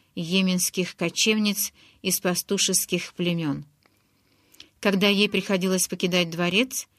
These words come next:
Амани закрывала лицо плотной вуалью, хотя религиозные власти в Джидде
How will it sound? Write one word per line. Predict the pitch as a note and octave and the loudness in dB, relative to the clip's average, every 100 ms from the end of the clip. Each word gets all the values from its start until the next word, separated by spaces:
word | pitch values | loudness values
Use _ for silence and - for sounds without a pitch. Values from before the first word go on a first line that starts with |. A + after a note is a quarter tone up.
| _ _ _ | _ _ _
Амани | F3+ F3+ G3+ A#3 | 0 2 4 4
закрывала | F#3+ F#3 F3+ F3+ G3 | 4 0 2 2 2
лицо | G3 F#3 - G3 G3 - | 0 -2 0 0 -2 -4
плотной | F3 F3+ - F#3 | 0 0 0 0
вуалью, | F3+ G3+ F3+ D#3 D3 - _ _ _ _ | 2 2 2 0 -8 -12 _ _ _ _
хотя | - F3+ F#3 | -4 0 2
религиозные | E3+ E3 E3 E3 E3 D#3 D#3+ | 2 0 0 0 0 -2 -2
власти | D#3 E3 F3+ B3+ | 0 0 0 0
в | A#3 | 0
Джидде | A3 A#3 A#3 | 2 2 0